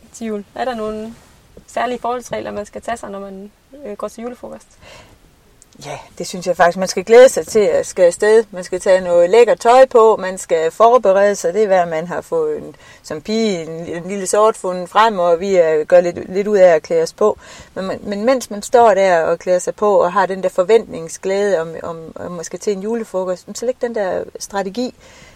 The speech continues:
Speaker 2: Øh, en julefrokost, jamen, den starter næsten altid med sild og æg. Det er fantastisk. Det kan vi sagtens spise. Det er fyldt med, med proteiner og sundt, og spiser man godt med æg, sild,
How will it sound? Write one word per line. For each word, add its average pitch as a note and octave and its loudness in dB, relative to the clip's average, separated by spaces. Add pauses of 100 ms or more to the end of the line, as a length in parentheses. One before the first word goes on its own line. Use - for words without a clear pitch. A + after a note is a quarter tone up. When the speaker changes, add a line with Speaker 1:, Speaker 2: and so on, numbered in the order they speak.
(200)
Speaker 2:
Øh, F3 -2
en G3+ -6
julefrokost, A#3 2
jamen, F#3 -12
den G3 -10
starter G3+ -2
næsten G#3 -8
altid F#3+ -10
med F#3 -12
sild A3+ -4
og G#3+ 0
æg. G#3+ 0 (140)
Det D3+ -16
er D3 -16
fantastisk. G#3 -10
Det G3 -20
kan - -14
vi G3+ -14
sagtens B3+ -8
spise. - -10
Det G3 -8
er F#3+ -8
fyldt B3 -10
med, F#3 -6
med F#3 -10
proteiner A3+ -8
og G3 -10
sundt, C#4+ 2
og F3+ -2 (420)
spiser C4+ -8
man G#3 -6
godt A#3+ 0
med G3 -4
æg, A#3 4
sild, A#3 -6